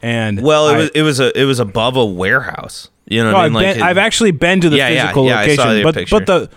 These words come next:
Speaker 1: the other thing is a set, like, where they shoot the regular show is a set. They're not shooting it
Speaker 2: Right,
Speaker 1: at
Speaker 2: right.
Speaker 1: that,
Speaker 2: Yeah, yeah.
Speaker 1: you know. But it's like, that set, I was like, "Dude, nobody,"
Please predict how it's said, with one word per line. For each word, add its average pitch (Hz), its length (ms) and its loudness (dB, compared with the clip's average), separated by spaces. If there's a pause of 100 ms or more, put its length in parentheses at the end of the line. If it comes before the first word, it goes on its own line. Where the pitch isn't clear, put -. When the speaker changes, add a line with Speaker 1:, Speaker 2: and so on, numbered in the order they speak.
(140)
Speaker 1:
the 160 100 4
other 269 180 2
thing 185 240 0
is 131 160 0
a 110 60 -2
set, 131 420 -2
like, 120 220 -4
where 143 140 2
they 127 100 2
shoot 139 320 -2
the 107 100 -6
regular 101 540 -4 (340)
show 143 360 2
is 98 140 -2
a 80 60 -10
set. 101 420 -4
They're 110 100 -4
not 101 220 -6
shooting 101 320 -6
it - 20 2
Speaker 2:
Right, 117 180 0
Speaker 1:
at 90 160 -8
Speaker 2:
right. 107 220 -2 (100)
Speaker 1:
that, - 80 -18
Speaker 2:
Yeah, 98 200 -2
yeah. 87 260 -6 (180)
Speaker 1:
you 107 80 -6
know. 85 140 -6 (300)
But 202 100 2
it's 185 80 0
like, 190 220 0
that 185 180 0
set, 220 240 0
I 147 60 -2
was 131 80 -6
like, 139 120 -6
"Dude, 156 280 -4
nobody," 214 720 -2